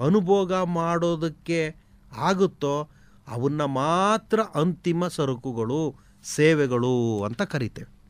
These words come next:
ಅಂತಿಮ ಸರಕು ಮತ್ತು ಸೇವೆಗಳನ್ನ ಸಿದ್ಧ ಸರಕುಗಳು ಅಂತ ಕೂಡ ಕರೆಯೋದು ವಾಡಿಕೆ.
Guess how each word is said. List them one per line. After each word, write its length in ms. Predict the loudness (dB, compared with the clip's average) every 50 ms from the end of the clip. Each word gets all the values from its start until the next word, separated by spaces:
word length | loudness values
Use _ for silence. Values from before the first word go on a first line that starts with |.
| -20 -12 -4 0
ಅಂತಿಮ 440 | 2 2 2 2 2 2 4 4 4
ಸರಕು 480 | 4 4 4 4 4 4 2 0 0
ಮತ್ತು 260 | 0 0 -2 -2 -4 -6
ಸೇವೆಗಳನ್ನ 680 | -2 0 0 2 2 2 2 2 0 0 0 0 -2 -2 -2 -4 -6 -10 -14 -20 -20 -20 -16
ಸಿದ್ಧ 440 | -12 -6 0 0 0 0 2 6 6
ಸರಕುಗಳು 920 | 6 6 6 2 2 2 2 0 -2 -4 -4 0 0 2 2 2 0 0
ಅಂತ 240 | -2 -4 -6 -6 -8
ಕೂಡ 320 | -8 -8 -6 -4 -4 -4 -4
ಕರೆಯೋದು 640 | -4 -4 -4 -4 -2 0 0 0 0 0 0 0
ವಾಡಿಕೆ. 420 | 0 0 -2 -2 -4 -8 -10 -12